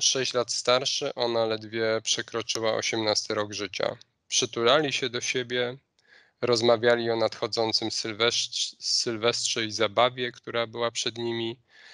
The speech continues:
Ewelina wspomina ten wieczór jako dobry wieczór, chociaż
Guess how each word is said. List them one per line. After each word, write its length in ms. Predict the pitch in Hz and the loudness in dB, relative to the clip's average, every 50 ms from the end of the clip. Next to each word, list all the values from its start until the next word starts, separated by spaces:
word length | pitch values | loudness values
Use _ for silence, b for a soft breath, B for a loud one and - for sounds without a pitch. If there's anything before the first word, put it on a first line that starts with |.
| B B B B B | B B B B B
Ewelina 600 | B 147 131 123 143 143 151 185 214 202 190 180 | B 0 4 6 6 6 6 4 2 4 4 4
wspomina 540 | - - - - 151 143 147 165 190 180 156 | 4 4 4 4 2 2 2 2 4 2 2
ten 240 | - - 131 127 123 | 2 2 0 0 2
wieczór 480 | 120 139 151 147 - - 135 127 123 117 | 2 0 0 0 0 -2 -2 -2 0 2
jako 600 | 120 120 117 117 - 120 117 117 117 - - _ - | 4 4 4 4 4 4 4 4 4 0 -4 _ -20
dobry 520 | 123 120 117 117 165 180 170 135 151 151 143 | -20 -10 -2 2 2 2 2 0 -2 -2 0
wieczór, 600 | 139 139 135 123 - - - - - - - - - - _ _ _ _ | 0 0 0 0 -2 -6 -10 -8 -8 -8 -10 -12 -14 -20 _ _ _ _
chociaż 680 | _ - 120 110 - - 123 117 113 107 - - - - | _ -4 -4 -4 -2 0 2 2 2 2 0 -2 -4 -4